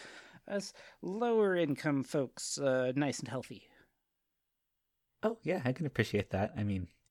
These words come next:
Speaker 2: yeah, I mean, me and Alara and the other people we work with, we're always looking for suppliers that are not the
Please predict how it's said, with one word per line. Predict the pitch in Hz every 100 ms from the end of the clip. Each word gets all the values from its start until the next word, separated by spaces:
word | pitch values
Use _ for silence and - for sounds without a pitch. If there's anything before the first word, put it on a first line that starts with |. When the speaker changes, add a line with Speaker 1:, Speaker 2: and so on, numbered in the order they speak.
| _ _ _ _ _ _ _ _
Speaker 2:
yeah, | - 101 87
I | 107
mean, | 101 95 _ _ _ _ _ -
me | 135
and |
Alara | 123 120 117
and | 104
the |
other | 110
people | 110 110 107
we | 104
work | 104 101
with, | 104 -
we're | 117
always | 107 104
looking | 92 90
for | - 92 - - -
suppliers | - 113 110 98 95
that | 95
are | 104
not | 135 156 - - - _ _ _ - _ _ _ _ _ _ -
the | 101